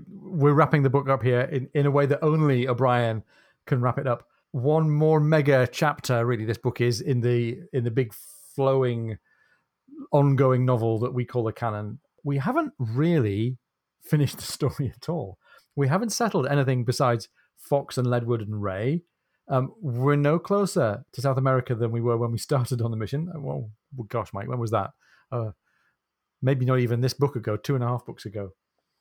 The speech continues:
We don't know what's happened to Stephen's fortune, whether the banks are still solvent or not.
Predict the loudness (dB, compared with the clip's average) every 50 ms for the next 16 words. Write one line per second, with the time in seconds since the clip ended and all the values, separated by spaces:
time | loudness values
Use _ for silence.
0 | _ _ _ _ _ _ _ _ _ _ _ _ _ _ _ _ -4 -2 2 2
1 | 2 2 2 2 2 2 2 2 2 2 0 0 -2 -2 -2 -2 -2 -2 -4 -6
2 | -6 -6 -8 -8 -8 -8 -8 -8 -8 -8 -8 -10 _ _ _ _ _ _ _ _
3 | _ _ _ _ _ _ _ _ _ _ _ _ _ _ _ _ _ -6 -6 -4
4 | -4 -4 -4 -4 -6 -6 -8 -10 -10 -6 -4 -2 -2 -2 -4 -8 -12 _ _ _
5 | _ _ _ _ -6 -2 -2 -2 -2 -4 -6 -6 -6 -6 -6 -6 -8 -10